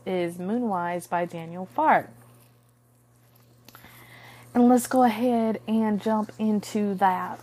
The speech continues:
uh, Capricorn moon lunar profile here.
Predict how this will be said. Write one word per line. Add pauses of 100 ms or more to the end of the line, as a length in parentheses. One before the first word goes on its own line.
uh, (520)
Capricorn
moon
lunar
profile
here.